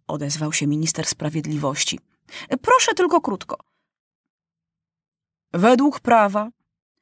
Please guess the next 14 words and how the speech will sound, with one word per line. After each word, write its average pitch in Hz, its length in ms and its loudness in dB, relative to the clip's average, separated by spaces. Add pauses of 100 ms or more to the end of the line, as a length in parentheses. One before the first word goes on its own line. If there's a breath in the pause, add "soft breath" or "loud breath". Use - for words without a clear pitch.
(380)
dodatek 180 380 2
piąty 214 440 2
do 214 100 0
paragrafu 196 560 2
siedemset 240 640 2
siedemdziesiąt 196 600 0
siedem 151 460 2
tysięcy 170 480 -2
pięćset 226 480 0
pięćdziesiąt 202 460 -2
pięć 180 380 -2
Księgi 208 440 2
dwunastej, 208 640 2
tomu 208 280 2